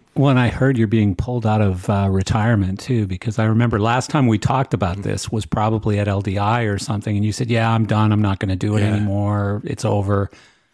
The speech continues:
Speaker 2: They,
Speaker 1: And I
Speaker 2: they con-, four wall con me into it again.
Speaker 1: Uh-oh.
Speaker 2: And, uh, one of the things, 'cause last year when I did it, which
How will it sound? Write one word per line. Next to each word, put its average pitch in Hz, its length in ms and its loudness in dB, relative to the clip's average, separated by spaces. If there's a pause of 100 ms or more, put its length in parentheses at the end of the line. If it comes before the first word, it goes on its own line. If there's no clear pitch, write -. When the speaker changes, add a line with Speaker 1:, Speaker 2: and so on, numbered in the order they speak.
(540)
Speaker 2:
They, 117 120 0
Speaker 1:
And 110 120 0
I 117 40 -2
Speaker 2:
they 120 120 2
con-, 107 340 -4 (120)
four 131 300 6
wall 107 140 4
con 104 320 0
me 95 120 -6
into 101 280 -4
it 110 80 -6
again. 113 360 -4 (140)
Speaker 1:
Uh-oh. 104 440 -2
Speaker 2:
And, 104 340 -6
uh, 107 540 -6 (320)
one 123 280 4
of 135 80 6
the 127 120 4
things, 104 420 -2
'cause - 400 -6 (100)
last 123 460 2
year 110 180 0
when 98 140 -6
I 98 80 -8
did 113 280 2
it, 110 120 -2
which - 200 -10